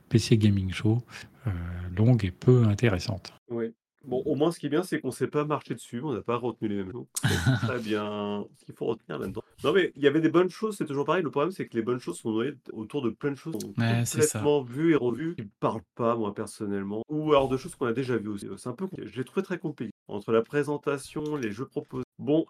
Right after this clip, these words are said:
Speaker 2: et on va parler des deux autres grosses conférences qui, elles, euh, avaient beaucoup de choses à présenter, étonnamment. Alors, il y en a une où on avait revu des choses qu'on avait vues précédemment, mais il y avait surtout l'Ubisoft Forward, où Ubisoft a dit, « Bah, écoutez, on va pas si mal que ça, on a, et pas des moindres. »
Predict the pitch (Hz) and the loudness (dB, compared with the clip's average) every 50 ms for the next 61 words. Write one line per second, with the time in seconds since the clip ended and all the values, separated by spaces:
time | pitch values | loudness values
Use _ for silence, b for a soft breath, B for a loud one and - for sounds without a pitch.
0 | - - 139 139 139 135 135 139 139 147 143 147 151 160 165 - 127 123 117 113 | 0 2 2 4 4 4 4 4 6 6 6 6 6 6 4 2 0 -2 -2 -2
1 | 135 151 156 185 185 160 135 123 127 147 196 202 202 - - 190 165 - - 151 | -2 0 0 0 0 0 -4 -2 4 4 6 4 4 0 -6 -10 -8 -2 0 0
2 | 131 131 151 175 170 - 117 110 - - 127 143 147 143 135 117 107 101 98 98 | 0 0 -2 -6 -8 -8 -10 -10 -6 -4 -2 0 0 2 2 2 2 2 2 0
3 | 98 95 95 95 82 - _ - 110 107 113 113 117 160 - 247 233 - 226 175 | 0 -2 -4 -6 -8 -12 _ -4 0 0 0 0 0 -4 -8 -8 -8 -6 -4 -2
4 | 170 151 - - 127 117 110 - 135 - 233 - - - 147 127 117 110 117 - | -2 -2 -2 -2 -4 -6 -4 -4 -6 -6 -6 -8 -6 -4 -2 0 0 -2 -2 -6
5 | - _ _ _ _ - - - 98 101 104 107 110 117 - - 160 160 151 135 | -10 _ _ _ _ -8 -2 0 2 2 2 4 2 2 2 2 0 -2 -2 -2
6 | 123 117 113 110 107 104 95 98 123 135 139 139 127 127 123 127 135 117 - - | 0 2 2 2 2 0 0 0 0 0 0 -2 -4 -4 -6 -6 -10 -14 -12 -10
7 | 104 101 98 98 98 95 95 98 104 101 - 98 98 95 95 107 143 165 _ _ | -6 -4 -4 -4 -4 -6 -6 -10 -12 -12 -10 -8 -8 -8 -6 -8 -10 -12 _ _
8 | _ _ 110 123 151 170 - - 110 104 - - 117 - - 165 185 151 123 160 | _ _ 0 2 2 2 2 0 0 0 0 -2 -8 -10 -6 -6 -6 -4 -4 -6
9 | 185 175 170 - - 151 - - - 123 107 101 101 113 139 165 170 135 113 - | -6 -6 -8 -4 -2 -2 -2 -2 -2 -2 -2 0 0 0 0 0 0 0 -2 -2
10 | - - _ _ - 185 185 165 139 117 120 120 - - 160 - - - 120 110 | -4 -8 _ _ -6 -4 -2 -2 -2 -4 -8 -8 -4 -4 -4 -4 -2 -2 -4 -4
11 | 107 139 175 - 110 101 - - 107 - - 147 160 - - - - - - _ | -4 -6 -4 -2 -2 -2 -4 -6 -8 -4 -2 -2 -2 -4 -6 -14 -20 -20 -20 _
12 | _ - 117 113 113 - 196 196 - - 180 156 143 127 - 127 113 104 - 165 | _ 0 2 2 4 4 2 0 0 -2 0 0 0 0 0 -2 -4 -4 -4 -4
13 | 196 - - - 120 123 131 170 196 185 - - _ _ _ - 123 113 - 226 | -4 -4 -6 -8 -6 -2 0 0 0 0 -2 -8 _ _ _ -10 -6 4 6 6
14 | 226 180 143 127 117 113 113 101 101 95 95 95 | 6 6 4 4 2 0 0 0 -2 -6 -8 -8